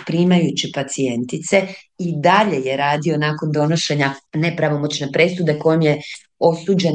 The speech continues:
na bezuvjetnu kaznu zatvora u trajanju od četiri godine, a, zbog silovanja i bludnih radnji prema pacijentici i, e, o, izrečena mu je sigurnosna mjera zabrana obavljanja službe.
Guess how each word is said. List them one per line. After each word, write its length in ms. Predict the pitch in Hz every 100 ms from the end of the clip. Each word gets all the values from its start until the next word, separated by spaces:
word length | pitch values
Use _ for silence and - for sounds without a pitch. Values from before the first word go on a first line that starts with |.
| 156
na 180 | 165 165
bezuvjetnu 480 | 175 170 151 151 147
kaznu 360 | 160 160 165 151
zatvora 460 | 151 147 - 160
u 80 | 151
trajanju 340 | 160 160 156 139
od 100 | -
četiri 400 | 165 165 190 175
godine, 520 | 180 185 208 208 214 -
a, 220 | 175 170
zbog 240 | 165 160
silovanja 540 | - 175 170 151 151 147
i 60 |
bludnih 360 | 143 156 147 147
radnji 260 | 147 143 160
prema 240 | 156 139 135
pacijentici 800 | 143 - 156 185 226 247 - 220 - - - -
i, 240 | 226 240 -
e, 80 | 175 165 - 165
o, 260 | 160 151 156 _ -
izrečena 500 | 165 170 170 185 160
mu 100 | 151
je 60 |
sigurnosna 640 | 151 151 160 180 185 160
mjera 320 | 151 165 190 165
zabrana 420 | 170 165 160 147 -
obavljanja 460 | 160 156 151 147 143
službe. 520 | - 143 127 107